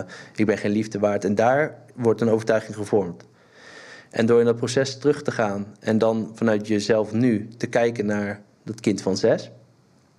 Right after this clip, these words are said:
en dan kan je een andere interpretatie eraan geven. Dus dan kan je kijken, is het wel waar wat ik ben, toen ben gaan geloven?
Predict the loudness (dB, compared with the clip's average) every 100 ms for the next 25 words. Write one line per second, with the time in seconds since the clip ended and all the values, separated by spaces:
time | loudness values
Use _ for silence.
0 | _ _ -4 0 2 0 0 2 2 -2
1 | 0 0 0 -4 -6 -4 -6 -6 -10 -6
2 | -4 -2 -2 -2 -4 -4 -6 -8 -20 -20
3 | -6 -2 0 2 4 4 4 2 -2 -2
4 | -4 -4 -2 2 2 0 -2 -2 -4 -6
5 | -14